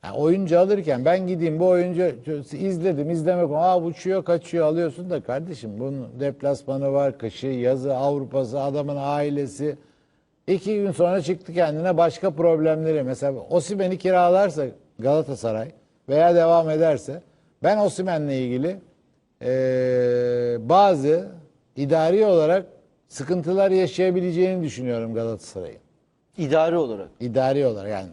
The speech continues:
Speaker 1: saha içinde değil. O saha içine yansıyacak. Performansı düşecek. Belki takımdaki bazı dengeleri bozacak falan filan gibi.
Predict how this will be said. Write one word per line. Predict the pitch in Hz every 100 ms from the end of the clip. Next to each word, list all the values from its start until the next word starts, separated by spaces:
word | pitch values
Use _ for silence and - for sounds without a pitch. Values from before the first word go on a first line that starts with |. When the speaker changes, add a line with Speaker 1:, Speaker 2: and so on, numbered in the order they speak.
| 67
Speaker 1:
saha | - 151 147
içinde | 143 156 165 160
değil. | 131 98
O | 127
saha | 156 156 156
içine | 135 156 160
yansıyacak. | 139 117 92 90 107 143 -
Performansı | 139 135 117 139 135 127 135
düşecek. | 120 101 - 98 - _ _ _ 131
Belki | 139 110
takımdaki | 139 120 139 135 120 123
bazı | 127 113 120
dengeleri | 123 123 120 120
bozacak | 120 101 139 104 139
falan | 135 139
filan | 131 139 147 139
gibi. | 127 113